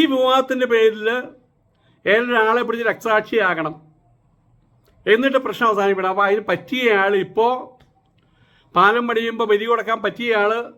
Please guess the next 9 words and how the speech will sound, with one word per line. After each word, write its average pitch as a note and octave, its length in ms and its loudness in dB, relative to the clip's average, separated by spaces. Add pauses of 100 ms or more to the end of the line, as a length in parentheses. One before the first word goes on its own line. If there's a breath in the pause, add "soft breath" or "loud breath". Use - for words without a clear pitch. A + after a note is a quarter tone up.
(340)
എന്ന് G#3+ 160 0
പറയില്ല, G#3 280 2
എന്ന് G#3+ 160 -2
പറഞ്ഞ G#3 260 -4
പോലെ G#3 220 0 (1400)
ലക്ഷണം G#3+ 400 0
മൊത്തത് F#3+ 300 -2
ഇപ്പോൾ F3+ 200 -4
ശോഭ D#3+ 260 0